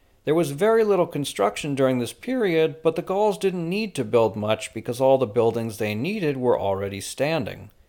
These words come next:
Moreover, even though the populated urban south and center of Gallia declined, the Atlantic coast and the Rhine frontier actually grew.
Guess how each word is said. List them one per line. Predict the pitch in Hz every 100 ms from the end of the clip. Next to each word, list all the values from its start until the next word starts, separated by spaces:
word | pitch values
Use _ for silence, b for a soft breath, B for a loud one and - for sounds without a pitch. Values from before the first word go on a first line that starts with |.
| _ _ _ _ _ _ _
Moreover, | 127 127 135 220 240 156 143 139 -
even | 170 226 220
though | 180 165
the | 143
populated | - 151 156 156 151 143 143 147 143
urban | 120 120 117 110
south | - 147 147 147 139 -
and | 110
center | - - 175 185 143
of | 110 104
Gallia | 113 104 104 101
declined, | 92 - - 208 196 160 147 139 b b b
the | 135
Atlantic | 120 139 170 185 185 -
coast | 135 131 131 -
and | 117 113
the |
Rhine | 101 104 101 101
frontier | - 107 104 - 226 208 170 165
actually | 110 113 - 117 98
grew. | 92 - 127 143 85 87